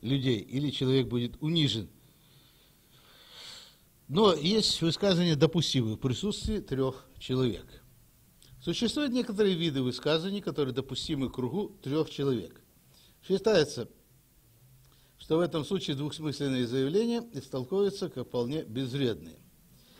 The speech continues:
Откуда взялось это правило? Когда три человека слышат некоторую информацию о ком-либо, то информация, э, то вероятность того, что эта информация получит дальнейшее распространение, очень велика.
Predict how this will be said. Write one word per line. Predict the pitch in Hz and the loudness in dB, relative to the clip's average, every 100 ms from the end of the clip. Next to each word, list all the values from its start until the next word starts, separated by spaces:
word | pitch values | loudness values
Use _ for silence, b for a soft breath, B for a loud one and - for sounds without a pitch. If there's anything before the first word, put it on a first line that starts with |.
| B B B | B B B
Откуда | 135 185 240 240 | -8 -4 2 2
взялось | 147 175 180 165 | 2 0 0 0
это | 147 | -2
правило? | 151 120 87 80 - | -2 -2 -6 -10 -6
Когда | 131 151 220 | 0 4 4
три | - 185 | 4 0
человека | - 156 151 143 139 | 2 4 4 4 0
слышат | - 127 113 - | -2 -4 -4 -4
некоторую | 123 - 120 101 | -6 -4 -6 -6
информацию | 107 - 107 117 110 170 165 | -10 -6 -6 -6 -6 -6 -6
о | |
ком-либо, | 160 190 185 185 214 214 - B B B B B _ | -4 -2 0 -2 -2 -4 -10 B B B B B _
то | 180 165 - | 2 2 2
информация, | 147 165 170 170 - 127 117 - | -4 -2 0 0 0 -2 -6 -6
э, | 127 131 123 | -4 -2 0
то | 160 | 0
вероятность | 147 165 135 123 - | 2 2 0 -2 -6
того, | 147 143 | -2 0
что | - 131 | 0 -2
эта | - | -2
информация | 117 107 131 139 123 113 | -4 -4 -4 -4 -4 -4
получит | 123 123 - 104 | -4 -4 -4 -6
дальнейшее | 113 127 123 107 107 | -4 -2 -2 -4 -6
распространение, | 101 - 98 - 139 160 220 220 214 B B B B B | -8 -10 -12 -6 -4 -2 -2 -4 -6 B B B B B
очень | 147 165 190 | -2 0 -2
велика. | - 123 147 165 - 113 | -2 -2 0 0 2 0